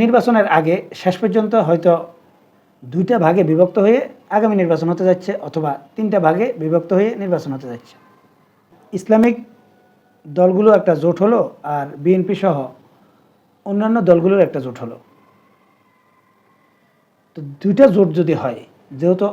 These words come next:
আওয়ামী লীগ নেই, তাই আগামীতে হয় বিএনপি ক্ষমতায় আসবে, না হয় ইসলামিক দলগুলো ক্ষমতায় আসবে। একটু চিন্তা করেন, ইসলামিক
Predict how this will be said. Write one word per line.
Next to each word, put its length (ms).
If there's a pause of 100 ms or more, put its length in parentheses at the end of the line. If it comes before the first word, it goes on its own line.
(140)
আওয়ামী 240
লীগ 100 (100)
নেই, 120 (1300)
তাই 140 (180)
আগামীতে 320 (120)
হয় 180 (800)
বিএনপি 340
ক্ষমতায় 320
আসবে, 160 (260)
না 140
হয় 160 (440)
ইসলামিক 300 (100)
দলগুলো 300
ক্ষমতায় 340
আসবে। 200 (2250)
একটু 280
চিন্তা 240
করেন, 180 (1900)
ইসলামিক 380